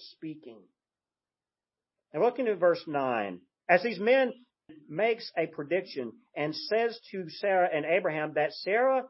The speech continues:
in her old age is going to conceive a child. Now, we don't really have many people here who are of that age of the grandparent. But think about this. If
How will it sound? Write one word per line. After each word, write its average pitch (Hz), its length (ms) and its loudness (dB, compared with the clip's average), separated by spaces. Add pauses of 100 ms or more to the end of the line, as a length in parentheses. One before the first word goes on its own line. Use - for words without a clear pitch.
(100)
in 208 140 0
her 170 260 2
old 214 300 8
age 180 360 0
is 143 120 -10
going 170 160 -4
to 156 60 -6
conceive 190 680 -10
a - 220 -18
child. 147 120 -20 (800)
Now, 143 120 -2
we 135 100 -2
don't 185 180 0
really 165 220 -2
have 147 320 -2 (640)
many 151 200 -6
people 147 360 -10
here 139 380 -4
who 123 200 -4
are 113 140 0
of 151 180 0
that 127 280 0
age 123 580 -4
of 110 140 -4
the 104 80 -10
grandparent. 120 720 -8 (1900)
But 180 100 -12
think 330 160 -8
about 180 320 4
this. 110 220 -4
If 123 80 -12